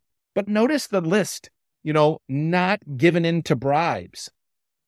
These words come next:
I mean, all the way back in Moses' time, bribery for favors in leadership was going on. And Jethro acknowledged that. And, and, and that's the other thing, too, that we, we must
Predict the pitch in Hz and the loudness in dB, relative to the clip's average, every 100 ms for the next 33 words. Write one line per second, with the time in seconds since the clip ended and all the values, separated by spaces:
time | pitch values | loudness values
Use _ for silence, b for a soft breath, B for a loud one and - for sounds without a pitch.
0 | - 190 196 190 220 247 240 170 185 185 | -4 -2 0 0 0 0 -2 0 0 -2
1 | 190 180 156 165 202 180 - 147 - 151 | -4 -4 0 0 0 -2 -2 -2 -4 -2
2 | 139 135 156 - _ _ 123 135 147 185 | 0 0 -2 -8 _ _ -10 -2 0 0
3 | 196 151 147 151 160 - 147 127 175 185 | -2 -4 -2 -2 -4 0 -2 0 -2 -2
4 | 170 151 127 143 151 190 175 - 131 139 | 0 -2 -2 -2 0 0 -2 0 0 -2
5 | _ _ _ _ 147 160 120 175 196 196 | _ _ _ _ -2 -2 0 0 0 -4
6 | 196 240 123 - _ _ _ - 175 143 | -4 -4 -4 -10 _ _ _ -2 -2 0
7 | 147 190 - 170 156 135 165 214 226 135 | 0 0 0 0 0 0 -2 0 0 -4
8 | - 98 87 _ _ _ _ _ - 160 | -4 -8 -8 _ _ _ _ _ -2 -2
9 | 180 170 - 165 175 202 - 185 220 202 | 0 -2 0 0 0 0 -2 -2 0 0
10 | 151 131 120 208 226 143 131 127 _ _ | -2 -4 -2 -2 -2 2 2 0 _ _
11 | - 151 156 156 143 147 202 - | 4 4 4 0 -2 0 0 -2